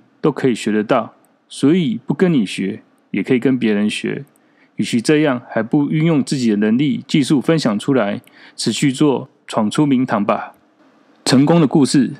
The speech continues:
人人都会说，说着自己有多成功，但是真的会说如何要做到的人，以及愿意传达这个精神观念的人并不多，亦或是提供实际案例故事的人也不多。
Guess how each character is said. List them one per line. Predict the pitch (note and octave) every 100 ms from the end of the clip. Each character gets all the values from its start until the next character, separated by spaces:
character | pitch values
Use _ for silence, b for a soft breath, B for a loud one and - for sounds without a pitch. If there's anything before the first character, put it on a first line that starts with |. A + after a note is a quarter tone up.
| -
人 | A#2 B2
人 | A#2 A#2+
都 | A#2+
会 | C3+ A2
说， | - G#2+ G#2 A2+ _ _ _
说 | - E3
着 | D3
自 | A#2 D#3
己 | B2+
有 | G2
多 | - A2
成 | B2 G#2+ G2+
功， | G#2+ G#2+ A2 _ _ _ _ _ _ _
但 | - C3+
是 | C#3+
真 | A#2+ E3+
的 | D#3
会 | C3+ D#3+
说 | B2+ D3
如 | C3 B2+
何 | B2+
要 | C3+
做 | C3+ F#3
到 | B2+ C3
的 | A2
人， | G2+ G2 A2 - B B B
以 | -
及 | F#2+ A#2+
愿 | B2 D#3+ D3+
意 | D3
传 | A#2+ A#2 B2+
达 | A#2+
这 | A#2+
个 | C3+
精 | - C#3
神 | C3 A2
观 | - C#3
念 | D3
的 | A#2+
人 | G2+ -
并 | C3+ A2+
不 | A#2
多， | G#2+ G#2+ G#2 - _ _ _ _ _
亦 | G3
或 | F3 E3
是 | F3
提 | C3 B2+
供 | D3
实 | -
际 | A#2+ C3
案 | C#3+ C3+
例 | B2
故 | C3+ A#2+
事 | C3
的 | G#2+
人 | G2 G2+ - _ _ _
也 | - G#2
不 | -
多。 | G#2 A#2 G#2 A#2